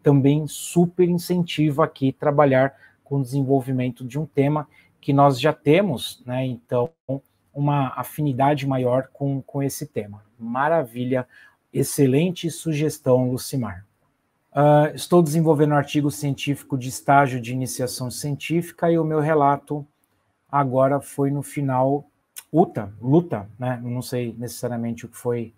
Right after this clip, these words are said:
nessa última palavra. Mas estou desenvolvendo um artigo científico de esta-, do estágio,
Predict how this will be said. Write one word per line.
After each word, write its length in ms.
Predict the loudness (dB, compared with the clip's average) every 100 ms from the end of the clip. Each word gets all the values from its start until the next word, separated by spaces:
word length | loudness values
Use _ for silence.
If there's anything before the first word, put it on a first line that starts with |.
| _ _ -10
nessa 320 | -8 -6 -6
última 300 | -6 -6 -6
palavra. 440 | -2 -2 -4 -10 -18 _ -20 -20 _
Mas 220 | 4 4
estou 180 | 4 2
desenvolvendo 480 | 2 2 2 2 2
um 40 |
artigo 320 | 0 -2 -6 -6
científico 560 | -6 -6 -8 -8 -8
de 140 | -4 -4
esta-, 360 | -2 0 0
do 160 | 2 2
estágio, 720 | 2 2 4 4 4 -2